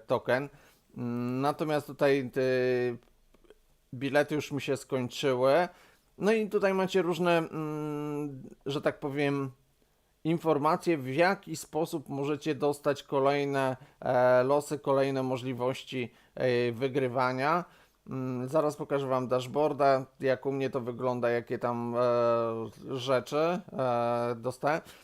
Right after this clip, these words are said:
No to moje na-, nagrody są tak, jeden sześć, e, C T C token, mm, jeden dolar w Solanie, jeden dolar w Ethereum, a zero osiem, e, osiemdziesiąt centów w B T C,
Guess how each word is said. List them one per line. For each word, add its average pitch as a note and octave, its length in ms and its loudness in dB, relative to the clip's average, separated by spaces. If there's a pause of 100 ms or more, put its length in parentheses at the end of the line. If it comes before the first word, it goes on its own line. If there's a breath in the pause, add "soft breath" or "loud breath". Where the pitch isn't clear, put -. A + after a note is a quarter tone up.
(140 loud breath)
No C#3+ 80 -8
to F3+ 100 0
moje E3+ 200 4
na-, D#3+ 320 4
nagrody D3 460 2
są C#3 220 -2
tak, A#2 260 2
jeden C#3+ 300 2
sześć, C3 440 -2
e, B2+ 520 4
C B2+ 180 -2
T A#2+ 160 -2
C D3 480 4
token, C#3+ 580 2 (400 soft breath)
mm, A#2+ 480 -4
jeden C#3 340 4
dolar B2 340 6
w - 40 -16
Solanie, D3+ 560 2
jeden B2+ 300 0
dolar C3 360 4
w C3 80 -12
Ethereum, C#3+ 640 0 (260)
a A#2 500 6
zero C3+ 400 4
osiem, B2 600 0
e, B2 420 2 (140)
osiemdziesiąt C#3 560 -4
centów B2 360 -2
w A#2 60 -12
B C3 140 2
T D3+ 140 -2
C, D#3+ 300 2